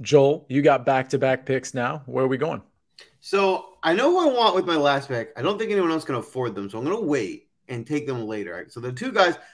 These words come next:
Speaker 2: there's three guys I want at the same price that I'm kind of deciding between. Um,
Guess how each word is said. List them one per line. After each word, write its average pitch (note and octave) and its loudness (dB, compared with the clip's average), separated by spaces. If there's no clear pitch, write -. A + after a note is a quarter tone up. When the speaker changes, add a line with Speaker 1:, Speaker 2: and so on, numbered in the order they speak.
Speaker 2:
there's D3 -2
three G3 -2
guys G#3+ 2
I G3 4
want C#3+ 0
at B2 -8
the A#2+ -10
same B2+ -6
price G#2 -6
that G#2+ -10
I'm G2+ -10
kind A#2 -8
of G#2 -12
deciding G2+ -10
between. E2+ -20
Um, G#2 0